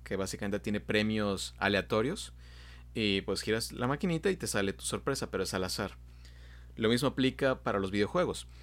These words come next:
Hay muchos juegos ahorita que son de tipo gachapón, en el cual de repente son muchos personajes especiales y todo, y te dan cosas para conseguirlo. Básicamente dices, "Ah, puedes conseguir uno al día, a veces a la semana", y dices, "Ah, qué bien".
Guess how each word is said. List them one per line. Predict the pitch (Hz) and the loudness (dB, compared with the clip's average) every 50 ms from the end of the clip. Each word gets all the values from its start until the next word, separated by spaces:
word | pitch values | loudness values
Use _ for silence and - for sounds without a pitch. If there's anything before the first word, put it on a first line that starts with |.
| - - | -14 -4
Hay | - 113 107 | 0 2 2
muchos | 110 110 - 120 110 | 2 2 0 -2 2
juegos | - 123 117 107 - | 4 4 4 4 4
ahorita | 113 107 - 117 - | 2 2 2 0 -2
que | - 98 | -2 -2
son | - - 101 98 | 0 0 0 0
de | 101 101 | 0 -2
tipo | - 110 - - 110 | -2 -6 -4 -2 -2
gachapón, | 104 101 - - 110 - 117 113 110 | -2 0 0 -2 -2 0 0 0 0
en | 104 101 | 0 0
el | 98 90 | -2 -2
cual | - - 101 101 101 101 95 - - - | -2 0 0 2 2 0 -2 -6 -10 -8
de | - - | -4 -4
repente | 98 95 - 104 101 - | -2 -2 -2 -4 -4 -2
son | - - 107 101 | -2 0 0 0
muchos | 104 107 101 - 117 - | 0 0 0 -2 -4 0
personajes | - - 98 - - 104 98 101 107 - - 104 90 - - - - - - - - - - - | 0 2 2 4 4 4 4 4 2 0 -2 -4 -6 -6 -8 -12 -16 -18 -18 -18 -18 -18 -10 -8
especiales | - - - - 101 - - 95 92 101 101 - - | -6 -6 -4 -4 -4 -2 0 2 2 2 2 0 -2
y | - | -2
todo, | - - 104 101 98 95 - - - - - - - | 0 0 2 2 2 0 -2 -6 -14 -18 -18 -4 -2
y | 101 98 | -2 0
te | - 101 95 | 0 2 2
dan | 101 98 101 104 104 - - | 2 2 2 0 -2 -6 -4
cosas | - 110 98 107 104 | -2 -2 -2 -2 -2
para | - - 101 104 | -2 0 0 2
conseguirlo. | 101 117 113 - 185 202 233 254 - 95 | 0 0 0 2 2 2 0 0 0 0
Básicamente | 80 87 - - - - 98 - - | -2 -2 -2 -4 -6 -8 -8 -8 -8
dices, | - - - | -10 -10 -8
"Ah, | 156 180 - | -8 -8 -4
puedes | - - 147 - | -2 -4 -2 -2
conseguir | - 139 135 - 127 123 123 | -2 -2 -2 -2 -2 -2 -2
uno | 127 127 123 113 113 - - - - - - - - - | -2 -2 -4 -4 -6 -10 -14 -18 -18 -18 -18 -18 -18 -16
al | - - - 98 | -12 -10 -6 -4
día, | 101 98 101 101 101 98 | -2 -2 0 0 0 0
a | 98 | 0
veces | 98 104 - - | -2 -2 -2 0
a | 104 | 2
la | 98 92 | 2 2
semana", | - - 95 95 95 101 107 104 101 | 2 0 0 0 0 -2 -2 -2 -4
y | |
dices, | 101 - - - | -6 -6 -8 -8
"Ah, | - - - | -8 -8 -6
qué | - 160 | -4 -4
bien". | 139 160 196 226 - | -4 -2 -4 -6 -6